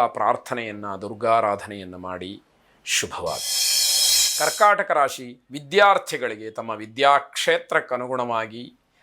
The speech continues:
ಒಂದಷ್ಟು ಸಹಾಯ ಸಿಕ್ಕುವಂತಹ ದಿವಸ. ಯಾರೋ ಒಂದಷ್ಟು ಹಣವನ್ನ ಕೊಡ್ಬೋದು,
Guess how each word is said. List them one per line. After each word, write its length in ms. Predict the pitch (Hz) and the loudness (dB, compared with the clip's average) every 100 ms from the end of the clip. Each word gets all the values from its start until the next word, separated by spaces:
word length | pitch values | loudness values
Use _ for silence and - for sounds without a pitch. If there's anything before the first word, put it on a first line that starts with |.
| - | -2
ಒಂದಷ್ಟು 420 | 170 190 190 - | 2 4 2 -2
ಸಹಾಯ 480 | 190 139 110 127 127 117 | -2 2 4 4 4 2
ಸಿಕ್ಕುವಂತಹ 760 | 113 160 - 123 113 101 101 92 | -2 -6 -8 -8 -6 -6 -4 -6
ದಿವಸ. 280 | 80 82 - 113 - - - 127 | -6 -14 -12 -12 -14 -20 -10 2
ಯಾರೋ 240 | 147 240 | 6 6
ಒಂದಷ್ಟು 360 | 240 196 170 160 | 6 4 2 0
ಹಣವನ್ನ 400 | 127 135 135 123 | 0 0 -2 -6
ಕೊಡ್ಬೋದು, 540 | 120 117 104 107 107 | -10 -12 -12 -14 -14